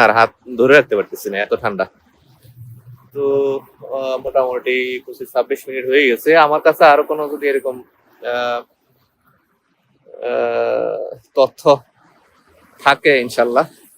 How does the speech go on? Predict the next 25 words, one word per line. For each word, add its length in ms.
ইউনিক, 320
ক্রোয়েশিয়া 420
হোক, 200
বুলগেরিয়া 440
হোক, 140
যে 260
কোনো 160
বিষয়ে 340
কোনো 180
ইউনিক 340
তথ্য 280
থাকলে 240
আমি 220
সেগুলো 260
আপনাদের 300
সাথে, 200
সাথে 200
সাথে 160
শেয়ার 300
করবো 240
ইনশাল্লাহ। 280
আর 120
আপনারা 260
চেষ্টা 260
করবেন, 240